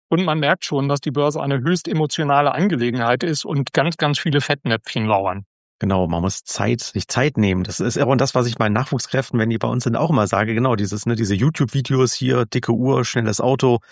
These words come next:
Speaker 2: Ich bin in drei Wochen reich geworden. Das funktioniert einfach nicht. Aber in Zeiten von Instant Delivery, ja, sind wir nicht mehr gewohnt, auch mal Zeit ins Land laufen zu lassen.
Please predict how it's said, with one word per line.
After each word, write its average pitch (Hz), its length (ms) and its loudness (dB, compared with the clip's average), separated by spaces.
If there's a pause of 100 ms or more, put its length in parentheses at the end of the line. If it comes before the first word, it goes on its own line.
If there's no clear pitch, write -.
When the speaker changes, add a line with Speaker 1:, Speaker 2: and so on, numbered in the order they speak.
(320)
Speaker 2:
Ich - 100 -14
bin 113 160 0
in 110 100 2
drei 110 220 2
Wochen 113 180 -2
reich 117 220 -2
geworden. 101 320 -2
Das 101 160 -6
funktioniert 123 400 -2
einfach 110 300 -4
nicht. 123 320 -2
Aber 110 320 2
in 107 100 0
Zeiten 113 320 -2
von 110 280 -2
Instant 160 420 4
Delivery, 123 500 4 (420)
ja, 107 200 0
sind 117 240 -4
wir 117 100 2
nicht 110 240 0
mehr 110 160 2
gewohnt, 98 480 0
auch 104 180 -4
mal 104 260 0
Zeit 113 360 -2
ins - 440 -4 (100)
Land 90 260 0
laufen 92 300 0
zu - 100 -2
lassen. 92 280 2